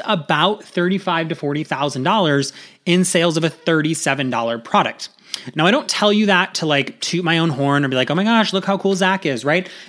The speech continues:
Um, that's, but, you know, that's a modest salary. And we've made that just on our thirty-seven dollar product. And I'll talk to you about, uh, some of the lessons that we've learned, but really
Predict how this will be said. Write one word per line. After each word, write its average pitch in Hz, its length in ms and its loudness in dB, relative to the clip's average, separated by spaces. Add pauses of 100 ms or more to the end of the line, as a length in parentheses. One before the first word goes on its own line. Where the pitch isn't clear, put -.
(100)
Um, 139 380 -2
that's, 226 320 0
but, 208 220 0
you 247 80 2
know, 196 100 4
that's 185 220 0
a 285 40 0
modest 170 560 0
salary. 143 600 -4 (320)
And 165 320 4
we've 175 200 4
made 208 280 2
that 143 280 2 (120)
just 196 460 0
on 208 100 2
our 196 100 2
thirty-seven 156 480 0
dollar 127 220 0
product. - 460 -2 (400)
And 196 100 4
I'll 226 80 4
talk 196 320 -4
to 311 100 0
you 339 40 4
about, 208 380 2 (440)
uh, - 220 -16 (240)
some 233 180 2
of 277 60 0
the 262 80 4
lessons 202 320 0
that 180 100 0
we've 156 140 0
learned, 165 320 2
but 170 180 -2
really 214 420 2